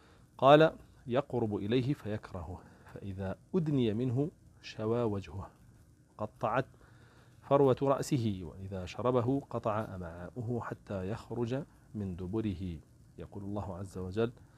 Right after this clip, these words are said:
"وسوقوا ماء حميما فقطع أمعاء-، أمعاءهم". ويقول الله عز وجل: "وإن يستغيثوا يغاثوا بماء كالمهل يشوي الوجوه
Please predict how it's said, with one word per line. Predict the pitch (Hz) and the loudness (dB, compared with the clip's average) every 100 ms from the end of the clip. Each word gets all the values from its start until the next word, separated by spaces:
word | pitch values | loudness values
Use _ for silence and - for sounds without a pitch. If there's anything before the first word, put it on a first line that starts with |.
| - - _ | -20 -20 _
"وسوقوا | 85 - 135 135 - 101 | -16 -8 -4 -4 -2 -4
ماء | 92 107 - 120 123 127 | -2 -4 -4 -4 -4 -6
حميما | - - - 113 123 95 76 71 - | -10 -12 -6 -2 -2 -2 -6 -12 -16
فقطع | - - 107 - - 95 123 117 | -14 -10 -10 -10 -10 -6 -6 -4
أمعاء-، | 113 120 110 120 117 - | -6 -4 -2 -2 -2 -6
أمعاءهم". | 120 113 113 123 143 101 110 78 - - - - | -6 -4 -2 -2 -2 -4 -6 -10 -16 -20 -20 -20
ويقول | - 69 - 101 | -16 -16 -12 -8
الله | 104 101 | -4 -4
عز | 101 104 | -4 -4
وجل: | 107 123 - - - - - - | -2 -4 -6 -20 -20 -20 -20 -16
"وإن | 107 | -10
يستغيثوا | 98 - 104 110 151 135 | -8 -8 -4 0 0 2
يغاثوا | 123 113 117 120 | 2 2 0 0
بماء | 110 110 104 | -2 -4 -4
كالمهل | 104 98 101 95 | -6 -6 -6 -6
يشوي | 101 90 101 | -6 -6 -8
الوجوه | 87 85 87 107 | -10 -8 -8 -8